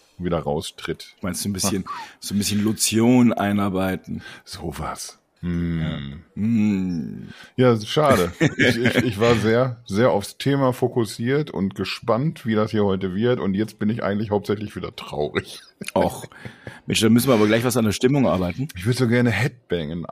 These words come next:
Speaker 1: einfach mal wieder. So wie früher. Einfach die, die wallende Mähne einfach nochmal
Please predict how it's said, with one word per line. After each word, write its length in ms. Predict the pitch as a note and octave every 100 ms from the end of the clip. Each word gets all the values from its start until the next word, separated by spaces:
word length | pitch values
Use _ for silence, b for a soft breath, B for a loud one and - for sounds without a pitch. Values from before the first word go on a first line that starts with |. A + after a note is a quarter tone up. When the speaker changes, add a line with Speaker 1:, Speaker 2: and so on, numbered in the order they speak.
| - E2+
Speaker 1:
einfach 320 | F2 F2 E2+
mal 180 | E2 D#2
wieder. 180 | E2
So 160 | G#2 D3
wie 100 | D3+
früher. 680 | - - C3+ C#3 F#2 D#2 - _
Einfach 340 | G#2+ C3+ C3 A#2+
die, 220 | A2+ G#2
die 420 | - G#2 F2+ E2
wallende 460 | F2 C3 B2 G#2 G2
Mähne 440 | F#2+ G2 G#2+ F#2+
einfach 300 | F#2 G#2 F#2+
nochmal 420 | F#2+ F#2+ F2+ F#2+